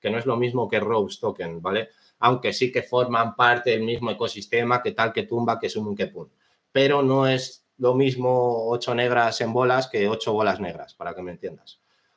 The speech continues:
Hola, bro. Llegué tarde. ¿A cuánto esperan los números de inflación? Pues eso, lo que pone en la, en la portada, ocho coma ocho. A mí me gusta más la pantalla así como está, porque al ver los muñequitos de Superblock me tranquiliza.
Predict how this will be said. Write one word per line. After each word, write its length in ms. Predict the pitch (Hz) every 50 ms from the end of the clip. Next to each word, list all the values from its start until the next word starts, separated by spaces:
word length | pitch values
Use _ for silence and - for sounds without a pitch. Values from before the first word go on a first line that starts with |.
| _ _ -
Hola, 200 | - 127 117 110
bro. 320 | 110 117 131 127 113 - -
Llegué 260 | 117 110 113 127 135
tarde. 460 | 131 135 143 139 143 151 156 160 165 160
¿A 120 | 131 -
cuánto 200 | - 143 143 147
esperan 320 | 147 147 - 151 147 139
los 160 | 139 135 131 135
números 320 | 139 139 151 147 139 131
de 60 | 131
inflación? 580 | 123 110 - 110 95 - - 123 104 92 - _ _ _ _ _ _ _ _ _ _ _ _ _ -
Pues 160 | 98 95 -
eso, 240 | 127 107 - 101 101
lo 100 | 101 98
que 100 | 98 -
pone 200 | - 123 123 117
en 80 | 107
la, 480 | 101 101 95 90 90 90 87 90 - -
en 120 | - 98 95
la 120 | 95 95
portada, 520 | - 92 92 - 110 104 87 80 80 - _ -
ocho 220 | 123 127 - 120
coma 240 | 101 104 92 90 90
ocho. 300 | 98 98 - - - _ _ _ _ _ _ _ _ _ -
A 100 | 98 101
mí 100 | 110 123
me 100 | 139 151
gusta 260 | 135 143 143 147 151 135
más 140 | 135 131
la 160 | 135 131 127 131
pantalla 320 | 120 110 - 135 139 123
así 160 | - - 131
como 180 | 131 123 120 110
está, 400 | 98 - - 143 147 156 160 156
porque 220 | - 123 113 -
al 100 | 113 110
ver 120 | 120 135 143
los 120 | 135 135
muñequitos 500 | 135 127 123 127 120 131 131 131 135 123
de 120 | 127 113
Superblock 540 | - - 120 - 117 113 117 127 131 135 135
me 120 | 131 120 104
tranquiliza. 680 | - 107 104 101 104 101 113 123 - - 82 - -